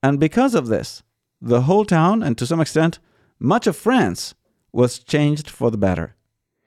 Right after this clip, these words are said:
Even the devil once spoke to him through a possessed woman and said that if there were three like Saint John Vianney, his kingdom, the devil's kingdom,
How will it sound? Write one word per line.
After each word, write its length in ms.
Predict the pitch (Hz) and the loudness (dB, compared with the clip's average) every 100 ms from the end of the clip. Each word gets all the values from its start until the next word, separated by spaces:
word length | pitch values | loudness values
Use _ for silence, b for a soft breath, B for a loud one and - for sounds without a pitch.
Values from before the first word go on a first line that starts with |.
| _ _ | _ _
Even 240 | 156 233 269 | 0 2 2
the 100 | 180 | 2
devil 460 | 240 294 165 175 | 2 2 2 2
once 260 | 165 208 202 | 2 0 -2
spoke 320 | - - 220 | -4 0 2
to 100 | 170 | 2
him 280 | 147 147 180 | 2 0 -2
through 420 | 175 147 165 180 - | -2 2 4 4 4
a 160 | 123 | 2
possessed 480 | 120 120 147 196 - | 2 0 0 0 0
woman 440 | 127 196 165 92 - _ _ _ _ _ | 2 2 2 -2 -6 _ _ _ _ _
and 180 | 113 127 | -2 -2
said 200 | 180 165 | 0 0
that 120 | 160 | 0
if 100 | 147 | 0
there 180 | 139 156 | 2 2
were 340 | 160 160 160 - | 4 4 2 -4
three 640 | - 147 180 247 165 104 - _ - | -2 0 4 4 4 0 -6 _ -4
like 260 | 120 120 | 0 0
Saint 280 | - 170 165 | 0 0 2
John 200 | 160 156 | 2 2
Vianney, 440 | 120 151 185 233 220 _ _ _ _ _ | 2 2 2 0 -2 _ _ _ _ _
his 340 | _ 185 196 - | _ 0 0 0
kingdom, 720 | - 175 156 143 185 240 240 - | 0 2 2 2 2 0 -4 -8
the 180 | - 104 | -4 0
devil's 360 | 117 156 175 | 2 2 0
kingdom, 400 | - 101 110 165 | 0 0 0 -2